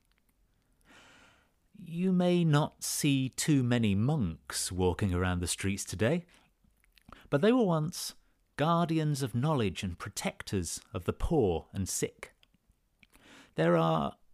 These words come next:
a few diversions you can take off this walk. Go left through Marylone past Café René to take a look at the ruins of the old Grey Friars Monastery,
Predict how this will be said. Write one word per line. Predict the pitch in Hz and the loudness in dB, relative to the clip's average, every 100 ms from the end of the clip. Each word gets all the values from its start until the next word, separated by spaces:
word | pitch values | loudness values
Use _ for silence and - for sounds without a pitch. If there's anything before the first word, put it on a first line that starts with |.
| _ - | _ -2
a | - | -2
few | - 269 285 | -2 0 2
diversions | 277 160 160 185 240 202 107 87 87 - | 2 0 2 0 0 0 -2 -2 -4 -4
you | 123 | -4
can | 135 | -4
take | - 220 208 | -2 -2 -2
off | 82 - | -6 -4
this | 87 - | -8 -6
walk. | 82 98 127 - _ - _ _ _ _ _ _ _ _ _ | -4 -4 -6 -14 _ -20 _ _ _ _ _ _ _ _ _
Go | 139 | 2
left | 131 123 95 135 - - - _ _ _ _ | 2 2 0 -2 -8 -20 -20 _ _ _ _
through | - 143 120 | -2 2 4
Marylone | 101 98 98 95 90 90 113 151 151 | 4 4 4 2 2 0 -2 -4 -4
past | 107 101 - - - | -4 -4 -6 -16 -6
Café | 98 - 98 | -4 -2 -2
René | 87 80 90 151 - _ _ - _ _ _ - | -2 -4 -6 -8 -12 _ _ -20 _ _ _ -12
to | |
take | 143 208 214 | -4 -2 0
a | |
look | 185 185 | -2 -2
at | 170 143 | -4 -2
the | |
ruins | 139 175 175 104 101 | 4 6 6 4 2
of | 113 | 0
the | 143 | 2
old | 139 139 117 | 2 2 -2
Grey | - 127 170 | -2 0 2
Friars | 165 - 147 127 117 110 | 0 0 0 0 -2 -2
Monastery, | 143 175 113 - 90 82 | -2 -2 -2 -4 -6 -6